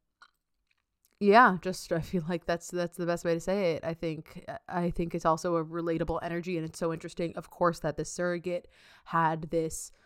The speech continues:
you know, it meant one thing to her and it meant a different thing to me, but I knew exactly what it meant. And Lucia even knew, and Lucia even knew that it was for me too. And she said it,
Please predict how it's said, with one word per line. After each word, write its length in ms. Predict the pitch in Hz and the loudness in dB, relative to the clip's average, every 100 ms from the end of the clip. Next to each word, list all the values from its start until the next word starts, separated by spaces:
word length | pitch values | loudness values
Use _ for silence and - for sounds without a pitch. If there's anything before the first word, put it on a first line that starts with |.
| _ _ _ _ _ - | _ _ _ _ _ -2
you 120 | 233 | 6
know, 120 | 208 | 6
it 60 | 170 | 6
meant 200 | 180 185 | 2 -2
one 200 | 175 175 | 0 0
thing 180 | 175 170 | -2 -6
to 80 | 156 | -10
her 360 | 175 180 175 | -2 0 0
and 160 | 175 165 | -2 -4
it 120 | 160 | -6
meant 180 | 160 160 | -8 -8
a 40 | |
different 320 | 156 170 175 165 | -6 -4 -2 -4
thing 180 | 170 | -6
to 120 | 165 170 | -6 -4
me, 280 | 160 160 | -2 -2
but 120 | 160 160 | 2 2
I 120 | 165 | 2
knew 180 | 175 165 | 0 -2
exactly 460 | 165 156 175 190 | 2 4 4 2
what 160 | 170 165 | 2 0
it 80 | 175 | -2
meant. 360 | 151 156 170 - - - _ - | -6 -6 -8 -14 -20 -20 _ -4
And 460 | 165 160 160 156 170 | -2 0 -2 -4 0
Lucia 300 | 170 - 165 | 0 2 -2
even 440 | 190 160 160 165 _ _ | -2 -4 -6 -8 _ _
knew, 300 | 202 190 180 - | 2 4 4 2
and 260 | 180 175 - | -4 -4 -6
Lucia 300 | 185 180 185 | -6 -2 -2
even 240 | 165 170 | 0 0
knew 180 | 165 170 | 0 2
that 140 | 160 | 4
it 100 | 165 | 2
was 160 | 165 - | -2 -4
for 260 | - 160 | 0 0
me 180 | 165 160 | 0 -6
too. 340 | - 151 151 156 | -8 -6 -4 -6
And 80 | 165 | -8
she 140 | 180 | -10
said 280 | - 151 156 | -6 -4 -2
it, 180 | 156 | -2